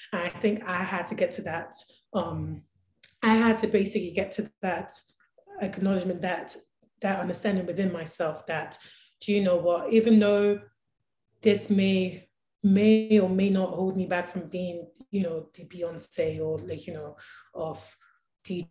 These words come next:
Jing within Calgary, you know, me, or not even Calgary, within the world, like how Femi will say, he's like, "What about the world?" Not here, everywhere, <laughs> you know? So I, I try to have, the, I try to implement that same mentality. It's like, how can we build this and be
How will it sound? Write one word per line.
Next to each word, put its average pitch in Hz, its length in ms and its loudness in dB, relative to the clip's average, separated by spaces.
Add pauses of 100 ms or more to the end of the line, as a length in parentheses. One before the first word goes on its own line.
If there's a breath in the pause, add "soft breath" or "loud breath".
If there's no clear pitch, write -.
Jing 165 300 -4
within 160 600 -8
Calgary, 165 460 -8
you 170 120 -6
know, 160 120 -2
me, 160 140 -4
or 156 240 -6
not 214 120 6
even 185 160 0
Calgary, 170 300 -4
within 170 260 -4
the 156 80 -4
world, 156 320 -4
like 156 180 -10 (100)
how 165 300 -8 (220 loud breath)
Femi 175 200 -2
will 156 80 -6
say, 156 240 -4
he's 220 200 0
like, 156 220 -6 (320)
"What 196 140 4
about 214 220 2
the 202 80 0
world?" 190 420 2 (540)
Not 208 220 2
here, 185 280 2 (300)
everywhere, 190 560 0 (180 loud breath)
<laughs> - 220 -6
you 294 240 10
know? 226 180 8 (240 loud breath)
So - 180 2
I, 226 320 6 (140)
I 220 180 4
try 226 200 4
to 220 80 -4
have, 190 240 -4
the, - 120 -6
I 214 140 6
try 214 220 0
to 214 120 -4
implement 202 440 0
that 180 140 -4
same 185 180 -2
mentality. 175 540 -4
It's 160 120 -14
like, 160 220 -10
how 202 180 -6
can 202 200 -2
we 185 160 0
build 185 240 -4
this 175 180 -6
and 170 200 -6
be 180 240 -10